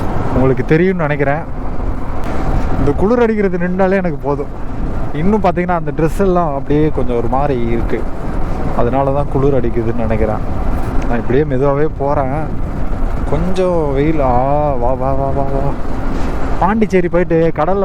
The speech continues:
பார்த்துட்டு போலாமா? இன்னும் முப்பத்தி மூணு கிலோமீட்டர் தான் காட்டுது. பாண்டிச்சேரி போயிட்டு ஏதாவது கடலை பார்க்கலாமா,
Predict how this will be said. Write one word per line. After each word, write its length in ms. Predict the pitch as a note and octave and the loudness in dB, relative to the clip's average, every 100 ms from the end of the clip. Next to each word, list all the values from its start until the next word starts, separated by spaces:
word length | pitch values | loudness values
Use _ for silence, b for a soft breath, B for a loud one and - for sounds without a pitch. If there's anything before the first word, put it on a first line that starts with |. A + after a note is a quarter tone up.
| - | 0
பார்த்துட்டு 280 | C#3+ C#3 C#3 | -2 -2 0
போலாமா? 360 | C3+ B2+ A#2+ C#3 | 0 0 -2 -2
இன்னும் 180 | - F3 | -2 -2
முப்பத்தி 320 | - C#4+ B3+ | 0 0 2
மூணு 200 | A#3+ A#3 | 2 2
கிலோமீட்டர் 460 | G#3+ G#3+ G3+ G3+ | 2 0 0 0
தான் 140 | F3+ D3 | 0 0
காட்டுது. 260 | D3 G3 A3 - - - - - - - - - - - - - - - - - - - | 0 0 -2 -2 -2 -2 0 0 0 2 0 0 0 0 0 0 0 0 0 0 0 0
பாண்டிச்சேரி 440 | D3+ F#3 D#3+ D#3 | 0 0 0 0
போயிட்டு 340 | C#3+ D3+ D3 A2+ G#2+ - - - - - - - - | 2 0 0 -2 0 -2 -2 -2 -2 0 0 0 0
ஏதாவது 600 | A#2 A2+ A#2 C3+ D3 D3+ - | 0 2 2 0 0 0 0
கடலை 300 | C3 D3 D3 | 0 0 -2
பார்க்கலாமா, 440 | C3 C3+ B2+ A#2 | -2 0 -2 -2